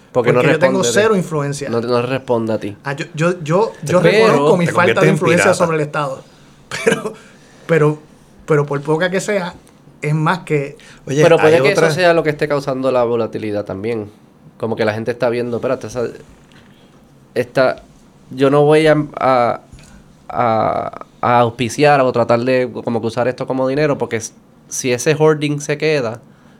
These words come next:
Speaker 1: es peligroso que esto se convierta en dinero.
Speaker 2: yo, eso podría causar la bajada, pero no la, lo, la inestabilidad.
Speaker 3: Mira.
Speaker 2: Yo, la, la
Speaker 1: O sea, pero
Speaker 2: bajada
Speaker 1: como que la que la gente no se me-, no lo
Speaker 3: Yo creo que,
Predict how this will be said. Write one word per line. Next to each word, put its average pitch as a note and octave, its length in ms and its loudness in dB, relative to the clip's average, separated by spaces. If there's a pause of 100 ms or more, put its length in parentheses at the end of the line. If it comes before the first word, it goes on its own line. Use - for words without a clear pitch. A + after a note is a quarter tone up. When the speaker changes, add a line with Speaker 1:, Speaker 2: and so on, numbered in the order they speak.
(140)
Speaker 1:
es A2+ 120 -8
peligroso B2 600 -2
que - 60 -10
esto - 160 -16
se A2 100 -8
convierta G2+ 400 -10
en G2+ 80 -10
dinero. D#2 320 -8
Speaker 2:
yo, D3 240 -10 (280)
eso D3+ 160 -8
podría G#3+ 200 0
causar A#3 240 -4
la F#3+ 140 0
bajada, C3+ 420 -6
pero B2+ 160 -12
no C#3 100 -10
la, D#3 220 -6
lo, D3 180 -2
la C#3+ 240 -6
inestabilidad. C3 600 -10 (100)
Speaker 3:
Mira. F#2 240 -4
Speaker 2:
Yo, - 200 -6
la, - 220 -6
la D3 120 -4
Speaker 1:
O - 20 -2
sea, F3+ 100 2
pero F3 120 4
Speaker 2:
bajada G#3+ 80 2
Speaker 1:
como D#3 200 2
que D3+ 80 2
la C#3+ 80 4
que C#3 80 0
la C3 100 2
gente C#3 220 0
no D#3+ 80 2
se D3 160 -2
me-, B2+ 160 0
no B2+ 220 0
lo C3 380 0
Speaker 3:
Yo G#2 260 -4
creo A2+ 160 0
que, A#2+ 240 0